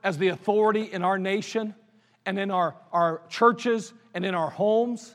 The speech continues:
and it starts in the home, by the way. We often get this backwards. I wish our nation, national leaders would adhere to the Word of God. Well, it needs to start in our homes.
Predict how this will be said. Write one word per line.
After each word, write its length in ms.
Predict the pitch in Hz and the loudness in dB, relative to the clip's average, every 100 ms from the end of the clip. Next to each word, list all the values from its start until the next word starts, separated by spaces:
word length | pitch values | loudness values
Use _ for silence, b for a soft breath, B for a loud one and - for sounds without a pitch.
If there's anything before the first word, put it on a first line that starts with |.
| _ _ _ _ _ _ _ 165 | _ _ _ _ _ _ _ -4
and 80 | |
it 100 | 196 | -4
starts 420 | - - 233 220 202 | -2 0 2 2 -4
in 60 | |
the 100 | 190 | -4
home, 220 | 156 196 | -2 -4
by 160 | 175 139 | -2 -4
the 100 | 123 | -4
way. 220 | 123 117 - _ _ _ _ _ _ _ _ _ _ _ _ - | -8 -10 -14 _ _ _ _ _ _ _ _ _ _ _ _ -6
We 120 | 202 | 2
often 340 | 220 240 240 208 | 2 2 0 -2
get 160 | 208 | -2
this 160 | 202 - | -4 -4
backwards. 720 | 175 185 - - 127 117 - _ _ _ _ b - | 0 0 -2 -10 -12 -14 -20 _ _ _ _ b 2
I 120 | 226 | 4
wish 260 | 254 247 | 4 2
our 260 | 226 190 156 - - | 4 4 2 -10 -6
nation, 460 | 175 262 - 240 | 0 0 0 -4
national 420 | 240 262 - 269 | -2 -2 -2 -4
leaders 400 | 262 240 185 139 - B | -2 0 -2 -6 -14 B
would 140 | 196 208 | 2 4
adhere 320 | 160 254 277 | 4 2 2
to 80 | 233 | 2
the 120 | 226 | 4
Word 180 | 233 226 | 6 4
of 100 | 185 | 4
God. 380 | 208 175 135 - B | 6 6 2 -4 B
Well, 180 | 196 202 | 0 0
it 60 | |
needs 220 | 208 226 180 | 0 -4 -6
to 60 | |
start 360 | - - 220 190 | -8 2 4 4
in 80 | 175 | -2
our 100 | 156 | -2
homes. 640 | 190 180 131 120 - | -2 -2 -6 -12 -18